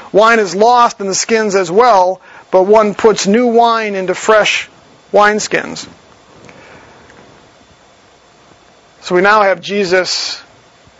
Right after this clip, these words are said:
being confronted by the religious leaders over their traditions. In the Old Testament, the only command to fast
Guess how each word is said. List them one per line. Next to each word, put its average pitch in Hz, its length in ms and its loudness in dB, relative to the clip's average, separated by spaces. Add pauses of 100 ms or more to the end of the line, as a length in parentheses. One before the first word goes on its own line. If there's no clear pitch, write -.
(100)
being 190 200 0
confronted 185 520 0
by 175 180 4
the 160 280 -4 (220)
religious 180 400 0
leaders 185 440 2
over 170 500 -2 (260)
their 170 140 2
traditions. 165 800 -4 (2750)
In 208 60 0
the 220 40 2
Old 277 160 2
Testament, 185 540 -2
the 190 100 0
only 214 260 0
command 190 360 -4
to 165 80 -4
fast 165 640 -2